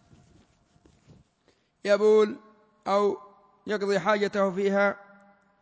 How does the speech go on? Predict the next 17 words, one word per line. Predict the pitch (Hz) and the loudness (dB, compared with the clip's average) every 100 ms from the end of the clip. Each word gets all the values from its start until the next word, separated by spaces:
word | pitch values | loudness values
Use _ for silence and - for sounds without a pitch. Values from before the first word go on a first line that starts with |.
| _ _ _ _ _ _ | _ _ _ _ _ _
ثم | - 220 214 | -6 -4 0
يستنجي | 202 185 214 202 190 | -2 -2 -4 -4 -4
بالماء | 185 180 190 190 - - - _ _ _ - | -4 -4 -4 -4 -6 -12 -20 _ _ _ -6
وينظف | 214 220 214 180 | -4 -2 -2 -4
المكان، | 180 180 160 165 113 - _ _ _ _ _ _ _ _ _ _ _ _ _ _ _ - | -6 -6 -4 -4 -6 -14 _ _ _ _ _ _ _ _ _ _ _ _ _ _ _ -2
وأولئك | 190 208 226 240 233 226 | 0 2 2 2 2 -2
أحدهم | 208 208 220 226 | -4 -2 0 0
يبول | 220 220 233 247 247 - - _ _ _ _ _ _ _ _ _ _ - | -2 -2 0 -2 -2 -8 -20 _ _ _ _ _ _ _ _ _ _ -12
ثم | 220 226 | -8 -4
يمضي | 240 240 226 | -2 0 0
لشأنه | 220 - 220 196 147 - _ _ _ _ _ _ _ _ _ _ _ _ _ _ _ | -2 0 -2 -2 -6 -16 _ _ _ _ _ _ _ _ _ _ _ _ _ _ _
ويأتي | 170 208 196 214 | 2 4 4 0
الآخر | 202 208 190 202 | 0 0 0 -2
بعده، | 196 175 156 - - _ _ _ _ _ _ _ _ _ _ _ _ _ _ _ _ _ _ _ | -2 -2 -6 -10 -20 _ _ _ _ _ _ _ _ _ _ _ _ _ _ _ _ _ _ _
فإذا | - - 214 196 190 180 170 | -14 -8 -8 -6 -6 -4 -6
بها | 160 202 185 185 175 165 | -6 -6 -4 -4 -4 -4
رائحة | 185 202 196 196 165 170 151 | -4 -4 -6 -8 -10 -8 -8